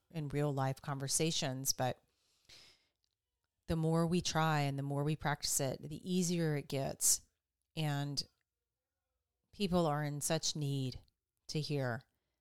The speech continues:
the good news, to, to understand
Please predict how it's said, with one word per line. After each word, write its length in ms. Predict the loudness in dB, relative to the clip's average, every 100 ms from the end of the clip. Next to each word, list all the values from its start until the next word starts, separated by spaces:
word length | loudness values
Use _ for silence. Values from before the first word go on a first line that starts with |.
| _ _ _ _ _ _ _ _ _ _ _ _ -10
the 80 | -6
good 180 | -4 -2
news, 560 | 0 2 2 2 0 -4 -8
to, 480 | -4 -2 -2 -4 -8 _ _ -20 -18 -12
to 120 | -4
understand 800 | -2 0 0 0 -2 -2 -4